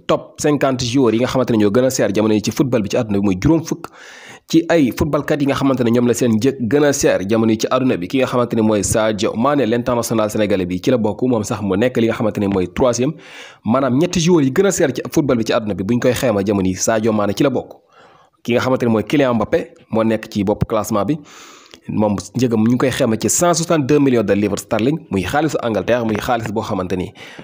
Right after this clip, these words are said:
ñu koy wax pound, moo gën a cher li nga xamante ni mooy euro, maanaam moo ko ëpp doole. Neymar nekk ci deuxième place bi ak cent quinze millions de livres sterling. Sadio Mané moom mu ngi ci cent huit millions de livres sterling, maanaam téeméer bu tomb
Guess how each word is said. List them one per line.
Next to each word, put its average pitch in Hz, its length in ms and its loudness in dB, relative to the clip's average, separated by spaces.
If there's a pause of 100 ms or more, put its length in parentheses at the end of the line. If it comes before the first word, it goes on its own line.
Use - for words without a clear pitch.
ñu 110 100 2
koy 123 120 2
wax 120 240 2
pound, 147 320 2
moo 135 140 2
gën 127 160 2
a - 20 0
cher 110 280 0
li 110 100 0
nga 117 80 0
xamante 113 280 -2
ni 107 60 0
mooy 104 180 2 (100)
euro, 147 180 2
maanaam 104 260 -2
moo 147 120 4
ko - 140 -6
ëpp 127 140 -2
doole. 107 240 0 (1120)
Neymar 147 400 2
nekk 147 260 -2
ci 147 80 0
deuxième 147 380 2
place 147 320 0
bi 160 100 0
ak - 140 -4
cent 156 260 0
quinze 156 240 2
millions 147 240 4
de 143 120 2
livres 147 240 4
sterling. 127 300 -2
Sadio 143 420 0
Mané 120 480 0
moom 120 240 2
mu 139 60 2
ngi 123 100 0
ci 117 120 -2
cent 160 300 2
huit 147 160 4
millions 113 240 4
de 95 100 0
livres 95 300 0
sterling, 110 380 -2
maanaam 104 340 -2
téeméer 165 320 2 (400)
bu 123 80 2
tomb 123 240 0